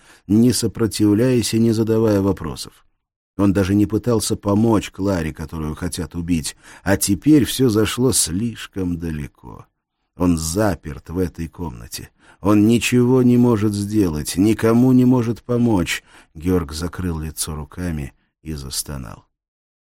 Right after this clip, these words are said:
Вдруг в ухе раздался голос рэпера, так громко и отчётливо, что Георг вздрогнул. Сердце пропустило удар.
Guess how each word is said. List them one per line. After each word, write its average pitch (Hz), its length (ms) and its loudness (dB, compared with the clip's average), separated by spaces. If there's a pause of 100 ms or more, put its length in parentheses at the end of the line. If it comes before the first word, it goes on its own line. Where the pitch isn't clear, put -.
Вдруг 131 400 0
в 139 80 4
ухе 135 240 2
раздался 110 580 0
голос 95 420 -2
рэпера, 67 440 -10 (320)
так 87 200 -4
громко 95 500 0
и 85 60 -2
отчётливо, 87 580 -4
что 87 200 -8
Георг 92 340 0
вздрогнул. 82 640 -8 (320)
Сердце - 560 -4
пропустило 80 720 -10
удар. 71 380 -12